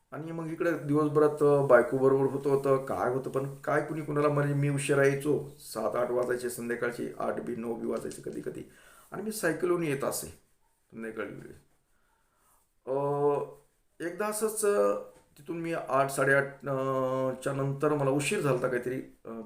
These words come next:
तर मी आपलं सायकलीवर येत होतो आणि काय झालं की पूर्वी कसं होतं, एवढ्या गाड्याचं वाहतूक नसायची संध्याकाळच्या वेळेस आणि रोड पण कमी बारीक होत होता. आता खूप चारपदरी झाला आहे ही जी मेन,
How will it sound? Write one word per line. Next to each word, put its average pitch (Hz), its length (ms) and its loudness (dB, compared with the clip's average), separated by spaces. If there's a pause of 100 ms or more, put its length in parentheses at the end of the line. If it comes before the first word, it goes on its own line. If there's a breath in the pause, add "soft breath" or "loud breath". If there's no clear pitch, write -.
तर 139 60 -8
मी 160 140 -8
आपलं 175 180 -6
सायकलीवर 147 500 -2 (220)
येत 139 200 -4
होतो 135 500 -4 (760 soft breath)
आणि 190 560 -6 (380)
काय 160 200 -2
झालं 147 540 -2 (680)
की 202 340 -16 (840)
पूर्वी 214 280 -6
कसं 220 260 -2
होतं, 180 140 -2
एवढ्या 165 380 4
गाड्याचं 170 460 4
वाहतूक 139 460 -6
नसायची 117 360 -6
संध्याकाळच्या - 560 -6
वेळेस - 360 -6
आणि 120 140 -6
रोड 147 220 -2
पण - 160 -6
कमी 147 240 -4
बारीक 135 320 0
होत 135 140 -4
होता. 127 220 -4
आता - 360 -4
खूप - 320 -4
चारपदरी 127 480 -4
झाला 104 220 -4
आहे - 80 -4 (920 soft breath)
ही 120 80 -12
जी 117 120 -10
मेन, 120 420 -6